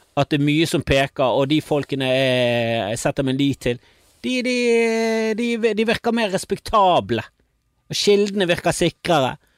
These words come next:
Eh, og jeg har sett, eh, sånne her, eh, dokumentarer om diverse rusmidler, der du sitter med en sånn, eh, følelse av at, mm, det var noe vinklet veldig, veldig for marihuana. Altså, ingen plager har, marihuana har aldri ført til noe som helst.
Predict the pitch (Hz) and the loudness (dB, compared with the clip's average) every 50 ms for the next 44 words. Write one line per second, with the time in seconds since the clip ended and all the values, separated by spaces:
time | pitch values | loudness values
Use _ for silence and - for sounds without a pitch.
0 | _ _ _ _ _ _ _ _ _ _ - 180 170 165 165 165 165 160 151 170 | _ _ _ _ _ _ _ _ _ _ -4 0 2 4 4 4 4 4 4 4
1 | 175 175 - - - - 202 - - _ - 123 117 127 127 120 120 117 - 139 | 4 2 2 0 0 0 0 0 -2 _ -2 0 0 2 2 2 0 0 -2 -2
2 | 165 202 214 214 196 180 170 170 165 165 160 160 156 156 - 160 151 147 - - | -2 -2 0 0 2 2 2 4 4 2 2 2 0 -2 -2 -4 -4 -2 0 2
3 | 160 156 151 151 147 135 113 110 117 113 120 123 123 135 139 131 - - - 110 | 2 4 6 4 4 4 2 0 0 0 0 0 0 0 -2 -2 -4 -6 -6 -4
4 | 104 127 127 127 - - 107 107 104 107 110 113 - - - - - - _ 165 | -2 -2 -2 -2 -4 -6 -6 -6 -4 -4 -4 -6 -6 -10 -16 -20 -20 -20 _ 0
5 | 175 180 170 160 - 196 185 - 165 147 135 135 131 147 143 135 135 127 123 123 | 2 2 2 2 0 0 0 0 0 0 0 -2 -2 -2 -2 -2 -2 0 0 0
6 | 123 120 120 113 - 127 120 123 135 131 - 131 110 107 101 101 - _ _ 113 | 2 2 0 0 0 -2 0 0 0 0 0 -2 -2 -2 -4 -6 -8 _ _ -16
7 | 143 165 180 175 165 - - _ _ - 196 208 202 185 151 143 156 151 151 - | -12 -10 -8 -6 -8 -8 -10 _ _ -6 -4 -2 -2 -2 -2 0 0 0 0 0
8 | - 151 127 127 127 127 135 127 127 135 139 156 165 156 123 92 - - _ _ | -2 -4 -4 -4 -2 0 0 0 2 0 0 0 0 -2 -2 -4 -6 -12 _ _
9 | _ _ _ _ _ _ _ 120 123 127 143 131 123 131 143 151 165 185 202 180 | _ _ _ _ _ _ _ -14 -6 -2 0 0 0 0 -2 -2 -2 -2 -2 -2
10 | - - 101 90 80 - - _ _ - 110 101 90 85 85 80 80 67 67 67 | -2 -2 -4 -4 -6 -8 -16 _ _ -8 -6 -6 -6 -8 -10 -10 -10 -10 -10 -12
11 | - - _ _ _ _ _ _ _ _ - 120 123 131 - - 147 135 131 135 | -16 -18 _ _ _ _ _ _ _ _ -4 -4 -2 -2 -2 -2 -2 -4 -2 -4
12 | 143 156 151 143 135 120 123 127 143 139 147 123 127 127 135 135 113 139 139 135 | -4 -4 -2 0 2 2 2 4 4 4 4 4 2 2 2 0 0 0 0 2
13 | 131 139 147 151 143 - - _ 135 127 120 117 127 143 151 120 143 139 131 - | 2 2 2 2 0 -2 -2 _ 0 2 2 2 0 0 0 0 0 0 0 0
14 | 123 117 113 117 120 127 143 143 139 139 139 147 - | -4 -4 -4 -4 -4 -6 -4 -2 -2 -4 -4 -6 -12